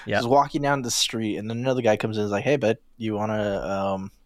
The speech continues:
Speaker 2: you wanna buy some drugs?" And dude's, like, trying to be straight
Speaker 1: This
Speaker 2: edge.
Speaker 1: doesn't
Speaker 2: He's
Speaker 1: sound
Speaker 2: like,
Speaker 1: like a real story, Jesse.
Speaker 2: No, no, no. The dude, the dude's trying to be straight edge. He's like, "Nah, I'm good."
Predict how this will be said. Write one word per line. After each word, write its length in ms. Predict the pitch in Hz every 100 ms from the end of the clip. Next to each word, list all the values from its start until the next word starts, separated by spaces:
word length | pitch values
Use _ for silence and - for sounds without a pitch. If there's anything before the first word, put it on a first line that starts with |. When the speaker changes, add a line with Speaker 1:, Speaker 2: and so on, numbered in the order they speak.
| - -
Speaker 2:
you 80 | 110
wanna 120 | 107
buy 160 | 101
some 280 | 101 - 98
drugs?" 560 | 101 117 143 104 - -
And 120 | 120 123
dude's, 320 | 262 294 -
like, 140 | 120
trying 160 | - 110
to 20 |
be 80 | 104
straight 240 | 104 107 101
Speaker 1:
This 40 |
Speaker 2:
edge. 40 | 123
Speaker 1:
doesn't 140 | 104 98
Speaker 2:
He's 80 |
Speaker 1:
sound 180 | 98 98
Speaker 2:
like, 100 | 87
Speaker 1:
like 60 | 90
a 40 |
real 180 | 85 87
story, 300 | - 90 82
Jesse. 280 | 82 78 -
Speaker 2:
No, 100 | 151
no, 140 | 139
no. 160 | 127 107
The 120 | 107
dude, 280 | 107 135 120
the 100 | 131
dude's 200 | 120 127
trying 180 | - 113
to 40 | 104
be 60 |
straight 260 | 101 - 98
edge. 120 | 98
He's 120 | 98
like, 160 | 98 -
"Nah, 300 | 98 101 98 - _ _ -
I'm 160 | 101
good." 280 | 98 95 95